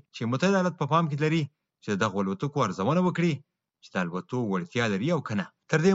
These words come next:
مخکې د امریکا د مرکزي قومندانۍ مشر جنرال مایکل کوریلا ویلي وو چې د افغانستان د پخواني پوځ ځینې الوتکې او هلیکوپټرې چې تاجکستان ته لېږدول شوي وې، بیرته افغانستان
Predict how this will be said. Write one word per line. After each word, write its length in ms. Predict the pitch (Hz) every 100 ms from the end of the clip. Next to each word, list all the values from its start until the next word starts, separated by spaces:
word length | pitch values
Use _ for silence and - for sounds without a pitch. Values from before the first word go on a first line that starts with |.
| 190
مخکې 200 | - 170
د 180 | 143 135
امریکا 240 | 139 160
د 160 | 143 123
مرکزي 300 | 113 127 147
قومندانۍ 380 | 135 120 120 123 127
مشر 280 | 135 139 117 110
جنرال 320 | 104 107 107
مایکل 360 | 110 123 - 131 - _ _ _
کوریلا 340 | 104 104 143 170
ویلي 200 | 175 180 180
وو 100 | 156 _ _ _ _ _ -
چې 100 | 143
د 80 | 151
افغانستان 440 | 156 151 147 202 190
د 100 | 156
پخواني 340 | 120 135 143 151
پوځ 220 | 156 156 139 98 98
ځینې 180 | 180 180 143
الوتکې 460 | 135 139 170 - 151
او 40 | 117
هلیکوپټرې 540 | 107 104 98 147 151 120 _ _ _
چې 80 | - -
تاجکستان 520 | 101 95 - 139 143
ته 60 | 139 113
لېږدول 380 | 101 90 95 87
شوي 180 | - 170
وې، 160 | 160 165 143 _ _ _ 98
بیرته 200 | 139 139
افغانستان 460 | 98 92 87 -